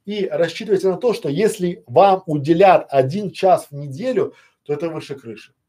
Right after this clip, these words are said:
Но сначала тут формат такого, что сначала вы должны дать ему внимание, активность, да, потому что, ну, когда он написал пост, допустим, что вот я там с семьёй отдыхал там-то, там-то,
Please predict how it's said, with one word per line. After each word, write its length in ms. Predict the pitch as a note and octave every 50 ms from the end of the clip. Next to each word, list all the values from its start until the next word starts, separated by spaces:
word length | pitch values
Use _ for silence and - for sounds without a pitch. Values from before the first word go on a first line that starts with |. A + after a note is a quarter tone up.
| _ _ _ _ _ _ _ _ _ _ _ _ _ _ _ _
Но 420 | C#3+ E3 G#3+ G3+ D#3 A#2 - - _ _
сначала 880 | - - - E3 D#3+ D#3 - - A3+ C4 C#4 C4 A3 D#3 A#2+ - - _ _ _ _ _ _ _
тут 340 | - E3 D#3+ - - - _
формат 360 | _ E3+ F3+ F3+ G3+ F#3+ F#3+
такого, 340 | F3+ - - F3+ G3+ F#3+ E3+
что 180 | - - E3+ C#3
сначала 420 | - D#3+ C3+ - F#3 F#3 F3+ E3+
вы 320 | D#3+ D3 F3+ A3 G#3+ F#3
должны 400 | C#3 C#3 C3+ B2+ A#2 B2 C3 C3
дать 440 | B2+ A#2+ D#3+ A#3 B3+ A#3+ - - _ _ _ _ _ _ _ _ _ _
ему 720 | B2 A#2 B2 C#3 E3+ F3 F3+ F#3 G3 G3 D#3 A#2+ G2 - _ _ _ _ _ _ _ _ _ _ _ _ _ _ _
внимание, 1000 | B2 A#2+ E3 A3+ B3 A#3+ A3+ G#3+ G3+ F#3+ F#3 F3 E3 D#3 D3 C#3 B2+ A#2+ - _
активность, 920 | _ - F3+ F#3+ F#3 - - - - G#3 G#3+ G#3+ G3+ F3 D3+ C#3 B2+ A#2+ A#2+
да, 140 | F#3 A3+ -
потому 160 | - E3+ D#3+
что, 200 | - F#3 E3+ E3 - - _ _ _
ну, 300 | A#3 A#3+ A#3 G3+ - - _ _ -
когда 260 | C#3+ E3 G3 G3+ G3+
он 160 | G3 F3+ F3+
написал 380 | F#3+ F#3+ - - G3 G3 F#3+ -
пост, 280 | - B3+ C4 A#3+ -
допустим, 360 | - E3+ - E3 - - C#3
что 160 | B2+ - - C#3
вот 160 | C#3 C3+ D#3+
я 80 | G3
там 180 | G3+ F#3+ D#3 C3
с 60 | -
семьёй 380 | - D#3 C#3+ C#3+ F3+ A3 G#3 E3+
отдыхал 380 | C#3 A#2+ G2+ - E3+ F3+ E3
там-то, 280 | - D3 C#3 C3 C#3 C3
там-то, 380 | - A#2+ G#2+ G#2 G2+ - -